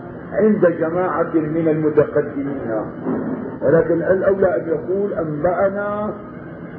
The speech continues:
إجازة، وقد تقدم النقل عن جماعة أنهم جعلوا عرض المناولة المقرون بالإجازة بمنزلة السماع،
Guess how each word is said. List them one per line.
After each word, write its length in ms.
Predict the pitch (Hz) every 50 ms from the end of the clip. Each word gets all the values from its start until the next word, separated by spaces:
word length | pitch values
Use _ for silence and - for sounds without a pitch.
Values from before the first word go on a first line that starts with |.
| -
إجازة، 840 | 160 320 - 160 175 190 202 196 185 - 160 165 156 156 160 151 139 127 120 117 - - - - - - - - - - - - - - - - _ - - - - - - - - - - - -
وقد 320 | - - - 147 147 - -
تقدم 500 | 165 147 - 185 - - 143 165 151 156
النقل 680 | 151 156 151 160 175 320 302 311 330 320 320 165 160 311 - - - - - - - - - -
عن 260 | 123 156 170 160 135
جماعة 500 | 156 156 175 190 190 160 151 160 151 - 151 151 151 - 180
أنهم 380 | 175 170 170 160 147 147 147 143 -
جعلوا 460 | 180 180 160 160 160 156 151 147 135
عرض 380 | 117 120 156 180 170 151 - 156
المناولة 1120 | 147 143 139 139 135 139 151 165 165 160 160 160 156 151 147 143 160 180 180 185 165 - - - - - - - - - - - - - - - - - -
المقرون 760 | 135 160 170 170 170 170 160 - - 175 185 208 214 202 185
بالإجازة 1400 | 175 156 147 165 160 160 - - 160 165 151 - 156 185 190 196 190 190 185 180 - - - - 185 180 180 180 160 - - - - - - - - - - 123
بمنزلة 680 | 147 160 165 170 165 165 165 151 143 170 190 185 170 160 160 -
السماع، 680 | 156 143 - - - 139 139 143 151 151 151 147 127